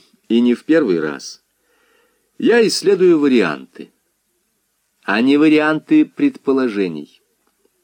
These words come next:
И поэтому верю каждому письму безоговорочно, всему, что в нем сказано, иначе нельзя. Так вот, доверяя письму Н А, можно зафиксировать самое печальное, что только возможно –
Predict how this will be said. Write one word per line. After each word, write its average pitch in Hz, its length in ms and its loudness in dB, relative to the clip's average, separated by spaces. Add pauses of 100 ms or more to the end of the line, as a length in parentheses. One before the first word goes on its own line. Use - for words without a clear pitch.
(380)
И - 140 -8
поэтому 98 420 -2
верю 95 300 0
каждому 151 500 -4
письму 117 400 -8
безоговорочно, 98 1000 -6 (200)
всему, 151 500 0
что - 220 -6
в 85 80 -12
нем 90 160 -10
сказано, 78 600 -14
иначе 92 460 -10
нельзя. 80 400 -12 (1120)
Так 190 180 -2
вот, 233 220 0
доверяя 214 580 2
письму 95 600 -4
Н 92 360 -2
А, 80 300 -6
можно 196 500 0
зафиксировать 185 800 0
самое 156 600 -4
печальное, 98 680 -4
что - 160 -16
только 80 280 -6
возможно – 127 580 -6